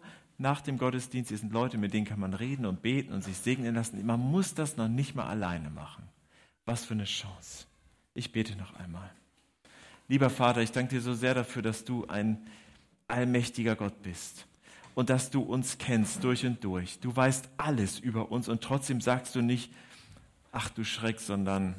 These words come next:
"Ich liebe dich. Ich liebe dich über alle Maßen. Mein Sohn habe ich für dich in diese Welt geschickt, damit du wieder zu mir kommen kannst."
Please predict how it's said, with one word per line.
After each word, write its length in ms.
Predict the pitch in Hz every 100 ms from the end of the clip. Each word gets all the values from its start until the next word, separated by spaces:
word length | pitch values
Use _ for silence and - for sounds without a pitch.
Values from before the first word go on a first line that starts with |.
| - -
"Ich 180 | -
liebe 220 | 95 95 80
dich. 360 | - - - - - _ - _ _ _ _ _ _ _ _ _ _ _ _ -
Ich 100 | 110
liebe 200 | 113 107
dich 120 | 107
über 200 | 110 98
alle 160 | 90
Maßen. 420 | 98 87 85 - 85 - - _ _ _ -
Mein 280 | 110 131
Sohn 260 | 113 110 107
habe 140 | 101
ich 120 | - -
für 120 | 95 - 127
dich 220 | 117 -
in 80 | 104
diese 220 | 104 101
Welt 200 | 101 -
geschickt, 360 | 101 - -
damit 220 | 98 101 107
du 100 | 101
wieder 180 | 101
zu 160 | 95 -
mir 160 | 110 87
kommen 280 | - 76 80
kannst." 360 | 80 - -